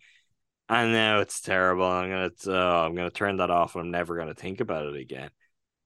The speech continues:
His movies are routinely great until the point where they can fall apart because of the twist.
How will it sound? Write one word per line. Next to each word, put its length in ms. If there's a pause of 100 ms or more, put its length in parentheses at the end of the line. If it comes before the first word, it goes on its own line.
(120)
His 280
movies 420
are 100
routinely 680
great 640
until 380
the 80
point 400
where 120
they 160
can 200
fall 300
apart 380
because 320
of 100
the 80
twist. 500